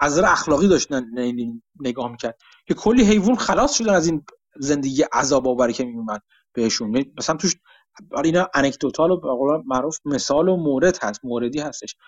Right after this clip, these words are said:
که اینکه برای اینکه اون ح-، حیونا مثلاً یک چیز چرخ آسیا رو بگردونن یا آب رو بالا بکشن از چاه یا از رودخونه بالا بکشن یا هر چیزی، این حیونا باید توی این ب-، بسته می‌شدن به چیز، بسته می‌شدن به یه دونه از این، اه،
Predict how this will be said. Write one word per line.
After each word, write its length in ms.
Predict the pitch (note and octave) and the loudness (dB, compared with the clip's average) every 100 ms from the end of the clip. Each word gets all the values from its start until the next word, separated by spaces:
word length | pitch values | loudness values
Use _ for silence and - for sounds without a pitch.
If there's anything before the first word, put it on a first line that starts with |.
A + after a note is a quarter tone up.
| _ _ | _ _
که 100 | - | -2
اینکه 180 | F3+ G3+ | 0 4
برای 180 | F3 F3 | 2 2
اینکه 60 | |
اون 400 | G3+ G3 - C3 | 2 0 -2 -8
ح-، 220 | - - - | -8 -12 -16
حیونا 380 | - D3 C#3 D3+ | 2 2 4 2
مثلاً 320 | F3 - C#3 C3+ | 2 2 2 2
یک 200 | B2+ - _ _ - | 2 -2 _ _ -6
چیز 160 | B2+ C3+ | 0 0
چرخ 360 | - C3+ - | 2 0 0
آسیا 380 | C3+ A#2+ - C#3+ | 0 0 2 2
رو 80 | F3 | 4
بگردونن 580 | D#3+ C3+ B2+ B2+ B2 B2+ | 2 2 2 2 0 2
یا 140 | B2+ | 0
آب 200 | C#3 D#3+ | 2 2
رو 120 | E3+ D#3 | 4 4
بالا 240 | C#3+ C3+ | 4 2
بکشن 360 | B2 A#2+ C3 B2 | 0 -2 -2 -2
از 200 | A#2+ - | -2 -4
چاه 200 | - A#2+ A#2+ | -8 -10 -4
یا 120 | B2 | -2
از 160 | A#2+ - _ _ | -2 -2 _ _
رودخونه 340 | C3+ - C3+ C3 | -8 -4 -2 2
بالا 240 | C3 B2 | 2 2
بکشن 340 | A#2+ - B2 | 0 -2 -2
یا 100 | A#2+ | -2
هر 140 | A#2+ B2 | -2 -2
چیزی، 340 | - C3+ G3+ - - | -2 -2 -2 -2 -12
این 120 | - F#3+ | 0 4
حیونا 240 | G3 F#3+ | 6 6
باید 160 | G#3 G3+ | 4 2
توی 180 | G3+ | 4
این 200 | G3+ G3 - E3 | 4 4 -2 -6
ب-، 80 | D#3 - | -6 -2
بسته 320 | C#3+ - F#3+ | -2 -2 -4
می‌شدن 380 | F#3 - F#3+ F#3+ | -4 -2 -2 0
به 100 | E3 | 0
چیز، 400 | - F#3 G3+ G3+ _ _ _ | 0 0 -2 -2 _ _ _
بسته 280 | C3 A#2+ - | -4 -2 -2
می‌شدن 300 | E3+ F3+ F3 | -2 -2 0
به 80 | D#3+ | 2
یه 100 | D#3 | 2
دونه 180 | D#3+ E3 | 2 0
از 180 | C#3 C#3 | 0 -2
این، 220 | D#3 D3 | -6 -6
اه، 340 | A#2+ A2+ G#2+ | -4 -4 -4